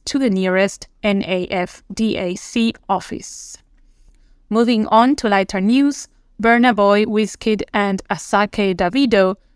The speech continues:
have all won plaques at the eighth All Africa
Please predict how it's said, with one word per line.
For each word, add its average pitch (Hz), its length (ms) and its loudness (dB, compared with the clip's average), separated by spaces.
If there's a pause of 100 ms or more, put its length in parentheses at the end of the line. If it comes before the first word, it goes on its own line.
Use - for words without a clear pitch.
have 214 340 2
all 277 520 2
won 220 640 2
plaques - 560 -4 (160)
at 226 200 0
the 220 200 0
eighth - 480 -2 (260)
All 247 240 2
Africa 196 680 -2